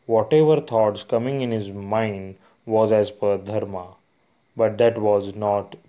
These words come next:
true. In our day-to-day life, we also must endeavor to have big heart like Arjuna, but that should not be at the cost of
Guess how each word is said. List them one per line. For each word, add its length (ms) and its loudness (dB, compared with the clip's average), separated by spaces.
true. 360 -6
In 160 0
our 220 4
day-to-day 600 2
life, 400 0
we 160 2
also 340 2
must 400 -2
endeavor 480 2
to 200 0
have 460 0
big 260 0
heart 460 -2
like 400 -4
Arjuna, 520 -4
but 440 2
that 280 0
should 200 -2
not 380 0
be 160 0
at 160 0
the 80 -2
cost 480 0
of 280 0